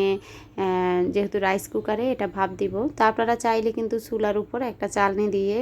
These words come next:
মোমো ভাপ দিতে পারেন, যাদের রাইস কুকার নেই। তো এই তো আমি নিচে পানি দিয়ে উপরে মোমো দিয়ে এখানে ভাপ দেওয়ার জন্য দিয়ে দিলাম। যারা ভিডিওটি দেখতেছেন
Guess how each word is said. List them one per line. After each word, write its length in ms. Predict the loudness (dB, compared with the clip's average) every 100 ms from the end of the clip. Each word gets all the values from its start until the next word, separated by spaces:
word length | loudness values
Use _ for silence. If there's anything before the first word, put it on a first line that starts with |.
| 0
মোমো 300 | 2 2 4
ভাপ 180 | 2 2
দিতে 240 | 0 0 0
পারেন, 280 | 0 0 0
যাদের 260 | 0 0 0
রাইস 240 | -2 -2
কুকার 300 | -6 -4 -2 2
নেই। 220 | 2 2 -2 -12 -20 -20 -20 _
তো 100 | 6
এই 140 | 8 6
তো 140 | 2
আমি 220 | 0 0
নিচে 300 | -2 -4 -4 -6
পানি 280 | -4 -4 -2
দিয়ে 240 | 0 0 0
উপরে 400 | -2 -2 0 0 2
মোমো 320 | 0 2 0
দিয়ে 300 | 2 2 2 2
এখানে 320 | 0 -2 0 2 2
ভাপ 240 | 0 -2
দেওয়ার 280 | 0 -2 -2
জন্য 220 | -2 0 0 0
দিয়ে 180 | 0
দিলাম। 280 | 0 0 -2 -4 -16 -20 -20 -20 _
যারা 220 | 4 4 6
ভিডিওটি 360 | 2 -2 -2
দেখতেছেন 600 | 0 0 0 -8 -6 -8